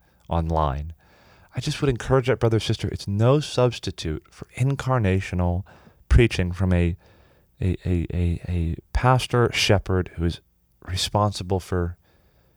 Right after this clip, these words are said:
your care and well-being. And don't, don't allow, I mean, make use of Sinclair Ferguson and Piper and whoever, but don't allow that to become any sort of substitute. And those men, if they're good men, would be the first to tell you.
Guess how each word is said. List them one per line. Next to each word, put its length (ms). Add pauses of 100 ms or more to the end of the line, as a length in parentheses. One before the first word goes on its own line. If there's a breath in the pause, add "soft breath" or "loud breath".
(160)
your 220
care 520
and 180
well-being. 600 (540 soft breath)
And 100
don't, 200
don't 180
allow, 800 (400)
I 40
mean, 120
make 240
use 380
of 120
Sinclair 400
Ferguson 640
and 220 (160)
Piper 400
and 100
whoever, 400 (580 soft breath)
but 100
don't 140
allow 200
that 260
to 80
become 320
any 140
sort 180
of 80
substitute. 500
And 140
those 220
men, 340
if 80
they're 140
good 220
men, 280
would 100
be 80
the 80
first 360
to 60
tell 280
you. 260